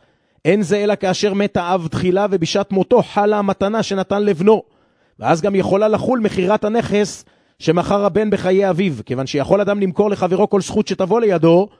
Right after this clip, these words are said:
והמכירה תחול כאשר תגיע הזכות ליד המוכר. אבל אם לא תגיע הזכות לידו של המוכר, כגון שמת הבן בחיי אביו, אין המכירה חלה, שהרי לא זכה המוכר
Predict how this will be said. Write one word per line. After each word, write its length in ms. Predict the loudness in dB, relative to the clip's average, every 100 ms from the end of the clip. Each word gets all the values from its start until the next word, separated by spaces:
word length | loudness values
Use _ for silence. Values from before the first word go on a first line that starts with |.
| _ _ _ -4
והמכירה 560 | 0 0 0 0 0 0
תחול 420 | -2 -2 0 0
כאשר 360 | -2 -2 -4
תגיע 320 | -4 -2 0 0
הזכות 320 | 0 -2 0
ליד 220 | 0 0
המוכר. 400 | 0 0 0 -2 -8 _ _ _ _ _ _ -4
אבל 220 | -2 0
אם 100 | 0
לא 100 | 0
תגיע 320 | 0 0 0
הזכות 340 | 0 0 0
לידו 300 | 2 2 0
של 160 | 0 -2
המוכר, 380 | 0 0 0 -2
כגון 260 | -2 -2
שמת 340 | 0 -2 -2 -2
הבן 220 | -2 -2
בחיי 380 | -2 0 2 0
אביו, 280 | 0 0 0 -2 -4 _ _ _
אין 160 | -2 0
המכירה 460 | 0 -2 -2 0 0
חלה, 320 | -2 0 -2
שהרי 260 | 0 0
לא 120 | 0 0
זכה 280 | -2 -2
המוכר 560 | 0 0 2 2 2